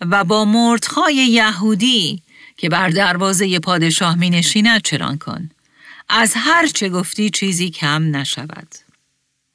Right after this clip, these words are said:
وای، فقط چهرهٔ هامان رو تصور کنید. از این بدتر نمی‌شد.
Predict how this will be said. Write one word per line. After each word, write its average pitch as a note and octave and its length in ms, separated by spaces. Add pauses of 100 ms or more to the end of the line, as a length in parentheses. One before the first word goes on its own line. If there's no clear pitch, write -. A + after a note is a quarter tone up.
وای، D#3 580 (600)
فقط G#3+ 320
چهرهٔ G#3 460
هامان F#3+ 380
رو G3+ 100
تصور D#3 600
کنید. - 420 (540)
از G3 180
این B3+ 160
بدتر A3 640
نمی‌شد. F#3 640